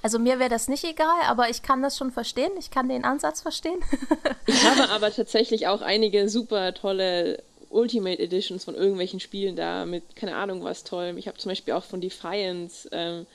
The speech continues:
Speaker 2: die Ultimate Edition vom Spiel gekauft und, ähm, die kam in einer super tollen Box. Da ist ein riesengroßer, oh, wie heißen die kleinen noch?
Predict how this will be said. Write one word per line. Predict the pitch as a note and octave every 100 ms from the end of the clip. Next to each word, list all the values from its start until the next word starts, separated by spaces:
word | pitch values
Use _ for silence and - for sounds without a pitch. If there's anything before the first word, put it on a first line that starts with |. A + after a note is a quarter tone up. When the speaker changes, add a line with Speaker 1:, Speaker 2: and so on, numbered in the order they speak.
| - - _ _
Speaker 2:
die | D#3+
Ultimate | F#3+ G#3 F3 D#3
Edition | F3 E3+ - E3 D#3+ D#3 -
vom | F3 F#3
Spiel | - G3
gekauft | E3 - E3 D#3+ E3 - - -
und, | D#3+ D#3 D3+ -
ähm, | F2 D#2+ A#2 E3+ - - - _ _ _ -
die |
kam | - F#3 F3+
in |
einer | A#2 F3+ F3+
super | F#3 G#3 G3+
tollen | G3 F#3 F3
Box. | F3+ -
Da | F#3+
ist | F#3 G3
ein | F3
riesengroßer, | F#3+ F#3+ F3+ - F3 - D#3+ D#3+ D#3+ - _ _ _ _ _ - -
oh, | F#3
wie | F3+ F#3+
heißen | F3 G3
die | E3
kleinen | - E3 E3 E3
noch? | D#3+